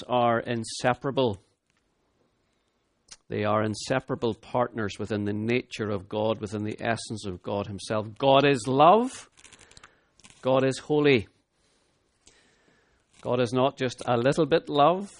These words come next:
and a little bit holy. God is love and God is holy. It's not just that God is loving.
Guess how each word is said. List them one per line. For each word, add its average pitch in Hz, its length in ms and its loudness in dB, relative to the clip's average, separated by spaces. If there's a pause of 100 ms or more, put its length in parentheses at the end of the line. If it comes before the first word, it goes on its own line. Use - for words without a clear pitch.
(140)
and 107 380 -6
a 110 80 -4
little 143 300 0
bit 160 180 -2
holy. 170 520 0
God 131 640 2 (120)
is 135 580 0 (240)
love 113 840 -2 (120)
and 110 360 -6
God 113 420 -4
is 110 400 -4 (120)
holy. 120 520 -2 (1400)
It's - 140 -18
not 131 180 -2
just 196 240 -2
that 156 200 -6
God 143 260 4
is 120 240 -2
loving. 110 580 -2